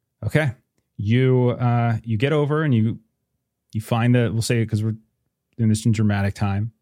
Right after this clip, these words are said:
you bust open the door to the trailer for, for Seely, and you see on, like, this, this little couch,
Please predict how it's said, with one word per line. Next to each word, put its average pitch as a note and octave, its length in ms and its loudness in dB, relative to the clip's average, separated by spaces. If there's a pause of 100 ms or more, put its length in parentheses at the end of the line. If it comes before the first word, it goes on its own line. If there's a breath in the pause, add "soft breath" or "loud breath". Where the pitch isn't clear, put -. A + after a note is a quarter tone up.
(120)
you A2 80 -8
bust A#2+ 300 -4
open B2+ 220 2
the A#2 80 2
door G#2+ 480 0 (240)
to - 80 -6
the G#2+ 40 -2
trailer A2 560 -2 (100)
for, G2+ 320 -4
for G2 160 -8
Seely, G2+ 480 -4 (600)
and A2 160 0
you A2+ 140 2
see A#2+ 540 0 (920)
on, A2+ 160 0
like, A2 160 0
this, A2 260 -4
this G#2 360 -4
little A#2 180 -2
couch, - 580 -8